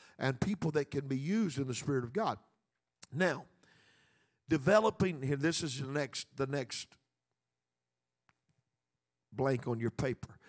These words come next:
Developing the fruit of the Spirit in my life is the ultimate spiritual experience. It's the ultimate. The word there is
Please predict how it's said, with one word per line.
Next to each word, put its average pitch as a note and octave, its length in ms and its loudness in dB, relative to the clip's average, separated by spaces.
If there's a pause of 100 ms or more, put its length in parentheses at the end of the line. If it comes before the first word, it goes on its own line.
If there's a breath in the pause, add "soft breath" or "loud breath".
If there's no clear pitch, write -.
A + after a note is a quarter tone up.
(180 loud breath)
Developing G3+ 680 4
the D#3+ 100 6
fruit G3+ 240 0
of C#3+ 80 4
the C3+ 80 2
Spirit D#3 600 2
in C#3 200 0
my C3 160 2
life C3 440 2 (260 loud breath)
is C#3 200 0
the C#3 200 2 (140)
ultimate C#3 680 2 (460)
spiritual A#2 1040 2
experience. G#2+ 880 -4
It's A#2+ 200 -4
the A#2+ 180 -8
ultimate. C3+ 540 -4 (100)
The A2 80 2
word C3 300 4
there B2 220 0
is A2 140 -4